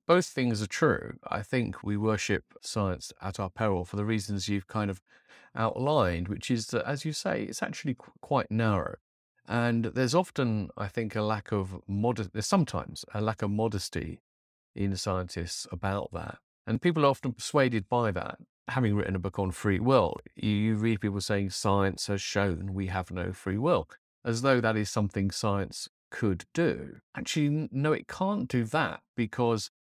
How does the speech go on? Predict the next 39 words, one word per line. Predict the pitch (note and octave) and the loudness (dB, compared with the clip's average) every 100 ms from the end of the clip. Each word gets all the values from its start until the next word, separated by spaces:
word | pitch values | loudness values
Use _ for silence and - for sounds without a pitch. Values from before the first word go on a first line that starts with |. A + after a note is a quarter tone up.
| _ _ _ _ | _ _ _ _
the | B2+ | -6
question, | - F#3+ - C3+ | 2 2 4 0
the | B2+ | 2
key | F#3 | 2
question | E3+ B2+ - A2 | 2 0 2 0
is, | G#2 | 0
is | - A2 | 0 0
of | G#2+ | 0
what | A2+ - | 0 -2
free | - B2 G#2+ | 0 2 4
will | G2 F#2+ | 2 0
is. | - G#2 | 2 2
That's | - - | 0 -6
a | |
conceptual | A2 G#2+ - - - - F#2 | -4 -2 0 0 -2 -4 -2
question | - - - - - G#2 _ - | -2 -8 -8 -10 -12 -18 _ -2
rather | F#2+ F#2+ | 0 0
than | F2 | -2
simply | G2+ - F2+ | -6 -6 -8
a | |
factual | - - - - | -6 -6 -6 -10
one. | - - - - - _ - - | -10 -12 -14 -20 -20 _ -20 -2
If | C#3+ E3+ | 0 2
you | A3 | 2
have, | F3+ - | 4 4
there | - C3 | 0 -2
are | |
certain | B2+ - | 0 -2
conceptions | - A2 - A3+ - C3 F#2+ | 0 0 0 -2 0 0 0
of | E2 | -4
free | E2+ D#2+ | -4 -4
will | D#2+ D#2+ - B2 | -4 -4 -6 -4
which | G#2+ G2+ - | -4 -4 -4
science | - G2 - - | 0 0 -2 -6
could | F#2 | -6
show | F2+ G2 F2 | -2 0 -2
to | - | -4
be | F#2 | -8
false. | - F2 - - - | -4 -6 -6 -10 -14